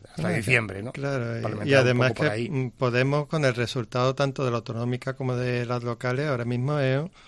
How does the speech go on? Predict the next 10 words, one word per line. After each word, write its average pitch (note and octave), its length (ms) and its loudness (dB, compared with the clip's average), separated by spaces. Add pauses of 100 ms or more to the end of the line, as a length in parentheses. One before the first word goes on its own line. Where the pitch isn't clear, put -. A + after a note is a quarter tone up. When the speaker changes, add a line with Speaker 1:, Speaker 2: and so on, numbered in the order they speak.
(220)
Speaker 2:
un B2 120 -2
partido C3+ 460 0
que C3+ 80 -10
ha D3+ 80 -2
desaparecido C3+ 800 -4
también. A2+ 460 -8 (480)
Speaker 1:
Sí, G#2+ 120 -4 (300)
Speaker 2:
Es B2 60 -8
decir, A#2 300 -2
que A2+ 100 -4